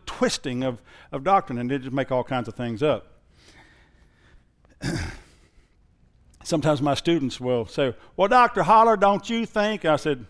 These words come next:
"No, you just made that up. You just made that up." "Well, I was reading a book." I said, "Was it, was it Galatians, Ephesians, or Philippians? I don't, I don't, I didn't find that in there. Was it one of those books?" "No, Doctor So-and-so." I said, "I couldn't care less about what Doctor So-and-so says.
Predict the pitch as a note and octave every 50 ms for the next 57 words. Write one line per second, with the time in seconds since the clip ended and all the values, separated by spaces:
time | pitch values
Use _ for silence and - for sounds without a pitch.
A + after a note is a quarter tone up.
0 | _ - C#3 C3 C3+ C3+ C3+ C3+ C#3 B2+ - C3 B2 B2 B2 A#2+ A#2 A2+ G2 F2+
1 | - _ _ _ - - - - _ _ _ _ _ _ _ _ - - - -
2 | - - _ _ _ _ _ _ _ - D#3+ D3 B2+ - B2 A#2+ A#2 G#2 A2 G#2
3 | A#2 A#2+ G#2+ F#2+ - - - - - - - - - - - - G3+ B3 D4+ D#4
4 | C#4+ A#3 F3+ B3+ D4 C4+ A3+ G#3+ G#3 G3 B3 C4 B3 - F#3+ F3+ E3 - F3 D3+
5 | D3+ D#3 D#3+ F3+ - - D#3 D#3+ C#3+ D#3+ D3+ - - - E3 D3 - D#3+ C3+ B2
6 | D#3 D#3+ E3+ F#3 G3+ - G3+ D#3+ D#3+ - - F#3 G3 E3 F3+ E3+ C#3+ C3 - -
7 | D#3 D3 C3+ - F#3+ D#3+ E3+ E3+ D#3+ D#3 D3+ E3+ E3 D#3+ D#3+ E3 E3 C#3+ - F#3
8 | E3+ D3+ C3 A2+ A2 A2 G#2+ G#2 G2+ F#2 F#2 F#2 - - B2+ B2+ A#2+ C#3 C3+ C#3
9 | C#3 D#3 D3+ C#3+ D#3+ F3+ - - F3 F#3+ G3+ F#3+ - - - - - - - -
10 | - F#3 G#3+ A3 A3 G3 E3+ A3 G#3+ A3+ - - E3+ - A3+ A3+ A3+ - A3+ -
11 | G#3+ G#3 - E3 D#3 D#3 - A#3+ B3 A#3+ - A#3+ A#3 A3+ A#3 C#4 C4+ - G#3+ F#3+
12 | F3+ E3+ D#3+ F#3 F3 - - - F#3 F3+ F3 - F#3+ F#3 - - A3 A#3 G3+ -
13 | - -